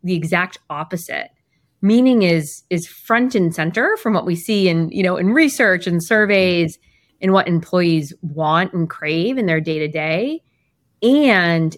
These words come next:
managers and leaders have a critical responsibility and role in helping their team members find that meaning and purpose day to day.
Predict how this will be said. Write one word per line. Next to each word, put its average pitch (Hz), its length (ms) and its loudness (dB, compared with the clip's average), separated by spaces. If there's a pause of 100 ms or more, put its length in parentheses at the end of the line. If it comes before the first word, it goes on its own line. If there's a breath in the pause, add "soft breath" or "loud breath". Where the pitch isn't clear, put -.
(100)
managers 202 640 2
and 160 180 0
leaders 160 640 0 (400)
have 175 200 -2
a 170 80 0
critical 185 1200 -2 (500)
responsibility 175 1300 0
and 160 220 -2
role 165 640 -2 (320)
in 180 140 -2
helping 165 800 0 (100)
their 170 220 -2
team 254 320 -2
members 160 520 0
find 165 640 -4
that 151 220 -6
meaning 202 460 4
and 160 140 -2
purpose - 760 -10
day 180 160 0
to 170 80 0
day. 151 400 -8